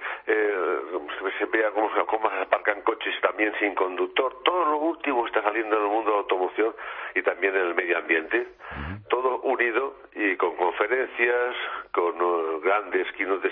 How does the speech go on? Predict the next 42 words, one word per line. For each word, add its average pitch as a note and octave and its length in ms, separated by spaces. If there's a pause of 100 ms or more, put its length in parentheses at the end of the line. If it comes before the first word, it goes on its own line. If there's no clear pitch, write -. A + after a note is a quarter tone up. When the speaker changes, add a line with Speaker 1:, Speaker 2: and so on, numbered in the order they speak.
Speaker 1:
speakers G#2 360
que G2 80
vengan F#2 280
a F2 40
hablar F2+ 280
de, E2 200
de E2 140
varios F2 320
sectores A2+ 520 (720)
y F#2 60
todo A2 240
esto - 160
hacer, A2 260 (540)
convertirlo G2+ 540
en G#2 60
un - 60
punto G2 300
de E2+ 120
encuentro E2+ 320
mundial. D#2+ 360
Sí, F2 140
la D2+ 100
verdad E2 300
es - 60
que... F#2+ 120 (120)
Eh, D#2 340 (600)
le F2+ 80
he F2+ 60
de F#2+ 120
reconocer F#2 640
que, E2+ 280 (260)
que D#2+ 100
creo F#2+ 180
que G2 100
hemos E2 200
acertado, D#2 540
porque, C#2+ 240
mm, - 920
no E2+ 120
los, E2+ 160 (160)
no, G#2 180
no, G#2+ 200